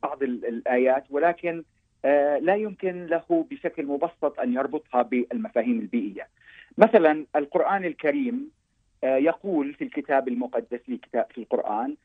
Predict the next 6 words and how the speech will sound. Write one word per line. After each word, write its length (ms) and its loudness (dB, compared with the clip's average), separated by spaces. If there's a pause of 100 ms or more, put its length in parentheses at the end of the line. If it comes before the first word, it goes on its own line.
(140)
"وجعلنا 640 2
الرياح 600 2 (160)
لواقح". 720 0 (920)
آه، 280 -4
وهذا 500 -2
يعني 540 -4